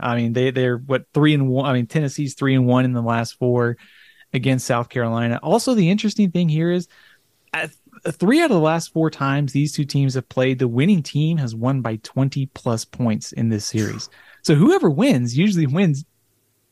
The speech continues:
as we saw last year, <laughs> uh, pretty one-sided. So I think my, my, the first observation is Tennessee's going into this game angry. They <laughs> out for revenge. Now,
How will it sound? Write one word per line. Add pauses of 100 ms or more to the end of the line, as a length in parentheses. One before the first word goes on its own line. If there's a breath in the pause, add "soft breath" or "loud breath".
(120)
as
we
saw
last
year, (160)
<laughs>
uh,
pretty
one-sided.
So
I
think
my,
my,
the
first
observation
is (840 soft breath)
Tennessee's
going
into
this
game
angry. (100)
They
<laughs>
out
for
revenge.
Now,